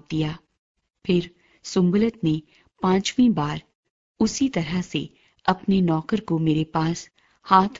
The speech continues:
میں کھلی چٹھی لیے ہوئے بھیجا، جس میں لکھا تھا کہ اور قوموں میں یہ افواہ ہے اور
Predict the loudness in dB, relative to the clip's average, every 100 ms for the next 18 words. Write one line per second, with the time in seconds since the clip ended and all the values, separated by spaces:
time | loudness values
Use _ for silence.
0 | -2 -2 -4 _ _ -6 2 4 2 0
1 | -6 -6 -6 -2 -2 -2 -2 -4 -4 -6
2 | -6 -8 -10 _ _ _ _ _ -6 -6
3 | -2 -2 -2 -6 -6 -4 -6 -8 _ _
4 | _ _ -2 -2 2 2 2 -2 -2 0
5 | 2 2 0 -2 _ -20 -12 0 0 2
6 | -2 -4 -4 -2 -2 -4 -6 -6 _ _
7 | _ _ 0 0